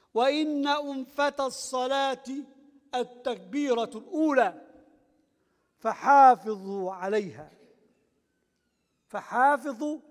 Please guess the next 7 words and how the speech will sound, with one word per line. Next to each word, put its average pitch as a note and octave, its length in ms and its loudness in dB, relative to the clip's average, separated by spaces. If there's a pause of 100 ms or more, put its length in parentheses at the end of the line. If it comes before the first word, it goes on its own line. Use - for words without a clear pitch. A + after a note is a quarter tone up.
(420)
عليها.'" G3 580 -6 (1800)
لكل G3+ 260 -16
شيء A#3+ 340 -2
ابتلاء، B3+ 580 2 (920)
لكل C4+ 300 -6
شيء D4 360 -2
أول، D#4+ 380 4